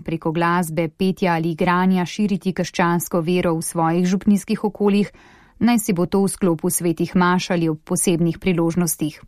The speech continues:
Želim si, in verjamem, da to mojo željo delijo tudi drugi na Radiu Ognjišče ter izvajalci sodobne krščanske glasbe,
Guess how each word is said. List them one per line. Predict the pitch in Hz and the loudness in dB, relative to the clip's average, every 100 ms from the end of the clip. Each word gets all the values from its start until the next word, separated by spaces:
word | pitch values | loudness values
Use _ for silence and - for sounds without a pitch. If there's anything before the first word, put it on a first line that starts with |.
| _ _ _ _ - - - - - - | _ _ _ _ -20 -20 -20 -20 -8 0
Želim | 190 202 190 180 | 4 4 4 2
si, | - 208 233 - _ _ _ - | 0 0 0 -4 _ _ _ 0
in | 196 | 0
verjamem, | 170 165 160 165 170 | 0 -2 0 2 2
da | 165 | 0
to | 165 185 | 0 2
mojo | 170 175 175 | 2 2 2
željo | 175 175 190 185 | 2 2 2 2
delijo | 180 180 196 175 | 2 4 4 2
tudi | 175 160 | -2 -2
drugi | 156 214 220 185 | 0 2 4 2
na | 160 | 2
Radiu | 156 160 165 180 175 | 0 0 0 2 2
Ognjišče | 160 196 208 - 208 | 4 2 2 -2 -4
ter | 180 165 | -2 -4
izvajalci | 156 156 160 165 190 - 202 | -4 -2 0 2 0 0 -2
sodobne | - 185 175 170 190 | 0 0 0 2 0
krščanske | 190 - 190 180 180 196 | -2 -2 0 0 0 -2
glasbe, | 170 156 156 156 | 0 0 -2 -2